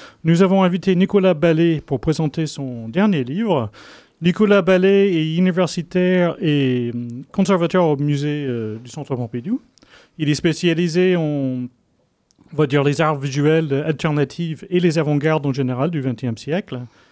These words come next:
Il a déjà écrit plusieurs livres sur les musiques industrielles, euh, y compris sur Genesis Peerage, qui est un des chanteurs de Throbbing Gristle, qui est un groupe emblématique de ce mouvement qu'on va écouter tout à l'heure.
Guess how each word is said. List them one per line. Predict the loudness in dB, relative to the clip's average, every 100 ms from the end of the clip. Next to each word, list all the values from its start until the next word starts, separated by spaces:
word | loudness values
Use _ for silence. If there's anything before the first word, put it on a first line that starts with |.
| _ _ _ _ -8
Il | 0 2
a |
déjà | 2 0 0
écrit | 0 -2 -4
plusieurs | -4 -2 0 2
livres | 2 0 0 0 0
sur | -2 -2 0
les | 0
musiques | -2 -2 -4
industrielles, | -4 -6 -6 -4 -2 -2 -2 -6
euh, | -8 -10 -12 -14 -18 _ -20
y | -12
compris | -6 -4 -4
sur | -2 -4
Genesis | 0 0 0 -2 -8
Peerage, | -8 -2 2 2 -2 -8
qui | -10 -4
est |
un | -4
des | -2
chanteurs | -4 -6 -4 0 0 -2
de | -2 -4 -6 -10
Throbbing | -8 -4 -2
Gristle, | 0 0 0 -2 -2
qui | -8 -8
est | -8 -8
un | -12 -12 -14
groupe | -14 -16 -16 -4
emblématique | 0 2 2 0 -2 -6 -4
de | -6
ce | -4
mouvement | -4 -4 -4 -4
qu'on | -6
va | -6 -8
écouter | -10 -14 -16
tout | -16 -18
à | -12
l'heure. | -12